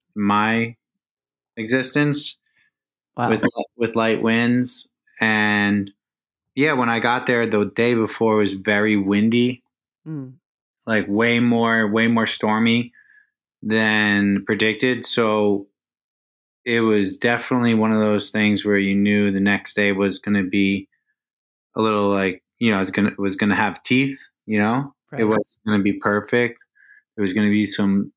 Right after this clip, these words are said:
Speaker 1: some wind wave and some chatter, no matter how clean it got. It was just so much wind wave, like, mixed into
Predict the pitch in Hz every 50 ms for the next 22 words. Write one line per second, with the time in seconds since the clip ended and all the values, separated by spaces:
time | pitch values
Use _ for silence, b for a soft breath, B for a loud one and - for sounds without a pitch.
0 | _ _ - - 101 98 104 107 107 110 107 107 107 107 107 104 104 95 104 95
1 | 90 - - 101 95 - 110 98 98 101 101 101 101 101 101 98 98 98 98 98
2 | 98 95 95 92 101 101 98 - - 104 104 101 101 101 101 98 98 98 98 -
3 | - _ _ _ _ _ _ _ _ _ _ _ _ 104 101 101 92 98 - 101
4 | 92 - - - - - 120 113 110 110 107 104 101 101 98 - - - - -
5 | - _ _ - 98 101 107 107 107 107 110 104 107 107 104 101 101 101 98 98
6 | 95 98 101 95 90 87 85 - _ _ _ _ _ _ _ _ _ _ _ _
7 | _ _ _ _ _ _ _ _ 113 110 110 110 - - - - 107 107 104 -
8 | - 110 107 104 107 107